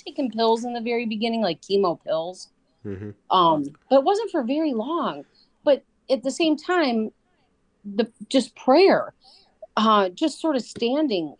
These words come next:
Speaker 1: just literally standing on, I fully believe in healing. I've experienced it myself. I've witnessed it myself. I, I've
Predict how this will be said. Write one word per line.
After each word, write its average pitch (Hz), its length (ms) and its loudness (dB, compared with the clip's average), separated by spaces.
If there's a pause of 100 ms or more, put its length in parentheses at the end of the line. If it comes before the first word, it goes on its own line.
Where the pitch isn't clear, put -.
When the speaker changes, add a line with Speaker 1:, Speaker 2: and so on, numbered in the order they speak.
(140)
Speaker 1:
just - 300 -8
literally 269 560 0
standing 208 680 -2 (300)
on, 170 460 0 (1200)
I 233 340 2 (260)
fully 247 340 0
believe 196 360 -4
in 190 100 -6
healing. 202 440 -6
I've 156 120 -8
experienced 190 600 0
it 160 60 -6
myself. 143 560 0
I've 139 180 -2
witnessed 254 440 0
it 302 80 -4
myself. 302 400 -2
I, 226 120 -2 (260)
I've 202 180 -2